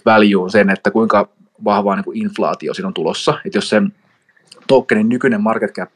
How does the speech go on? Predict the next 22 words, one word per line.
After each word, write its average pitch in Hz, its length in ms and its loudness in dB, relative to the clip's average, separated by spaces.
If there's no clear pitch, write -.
on 95 120 -10
CoinGeckossa 98 500 -2
vaikka 98 200 -4
niinku 98 160 -8
miljoona 95 540 2
dollaria, 107 400 2
ja 104 80 -4
sit 110 120 -6
se 107 160 0
F - 20 -16
D 101 300 0
V-arvo 95 300 -4
nä-, 95 160 -6
arvo 101 240 -2
näyttää, 95 480 0
että 90 120 -2
se 98 60 -6
on 98 40 -4
niinku 95 200 -4
kymmenen 95 360 -2
miljardia, 85 580 -2
niin - 100 -10